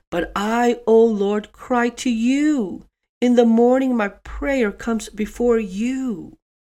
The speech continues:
You see, in their suffering, they come to God and they pray through their despair,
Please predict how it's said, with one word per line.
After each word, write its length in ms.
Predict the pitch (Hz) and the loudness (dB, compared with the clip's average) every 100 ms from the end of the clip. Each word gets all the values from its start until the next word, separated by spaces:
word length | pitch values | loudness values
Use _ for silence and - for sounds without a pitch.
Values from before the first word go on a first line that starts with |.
| _ _ _ _ _ - | _ _ _ _ _ -6
You 140 | 220 220 | -4 -2
see, 260 | 240 226 262 | -4 -4 -2
in 360 | 277 277 285 | 0 0 -2
their 340 | 233 226 233 233 | -2 0 2 0
suffering, 960 | - - 247 247 247 190 151 196 240 _ _ _ _ _ _ | -4 -4 -4 -4 -4 -2 -4 -6 -10 _ _ _ _ _ _
they 160 | - 208 | -2 0
come 260 | 214 247 240 | 0 -4 -4
to 100 | 233 | -4
God 420 | 208 233 233 202 | -2 0 0 -2
and 160 | 202 208 | -4 -4
they 100 | 202 | -6
pray 480 | - - 269 269 | -12 -4 -2 -2
through 920 | 175 - - 277 302 285 214 180 185 _ _ _ | -4 -10 -8 -2 0 2 0 -2 -6 _ _ _
their 520 | 160 180 214 208 180 - 175 | -6 0 2 2 -2 -4 -8
despair, 1160 | 185 - - - _ 208 208 160 120 - - | -8 -6 -6 -8 _ -6 -4 -4 -8 -12 -20